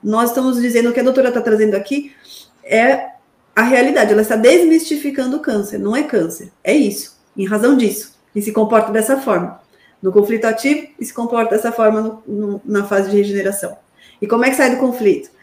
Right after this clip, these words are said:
E vive o luto. E quanto tempo dura o luto? E o autoconhecimento. Tudo, todo, todo esse raciocínio nessa desmistificação, tá bom? E aqui, ah, como é, tem gente perguntando, como é que faz pra cons-, fazer consulta com a doutora e fazer uma tomografia dessa?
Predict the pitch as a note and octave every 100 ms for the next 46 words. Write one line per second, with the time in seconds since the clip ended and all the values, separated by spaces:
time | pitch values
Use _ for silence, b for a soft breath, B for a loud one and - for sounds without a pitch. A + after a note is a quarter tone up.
0 | b - A3 B3 C4 C4+ A#3+ F3 - b
1 | - G#3+ B3+ C4 C4 B3+ B3 A#3+ F#3+ -
2 | B B G#3 A3+ A3+ C4 C4 C#4 A#3 F3
3 | - C4 C4 C4 - D4+ E4+ D#4+ E4 D4+
4 | D#4+ E4 C#4+ D4 D4 C#4+ - _ _ _
5 | _ - A#3+ A#3+ A#3+ A3+ A#3 A#3 A#3+ A#3+
6 | - - B3+ C4 G3 F#3+ F#3+ B3 - -
7 | - B B B B B B B B -
8 | C4 C4+ F4 F#4+ D#4+ A3 - - - C4+
9 | D4 D4 F4 F4+ E4+ D#4+ D#4 D#4 D4 C#4+
10 | D4 E4+ E4 D#4 D#4 D4+ D4+ D4+ C#4+ C4+
11 | - C#4 C4+ C#4+ C#4 C#4+ C4 - A#3+ A#3+
12 | A#3+ D4 D4+ D4+ C#4 C#4 C#4+ C#4 C4+ C4+
13 | C4 - C4 B3+ G3 E3+ - - G#3 G#3
14 | F3 - D#3+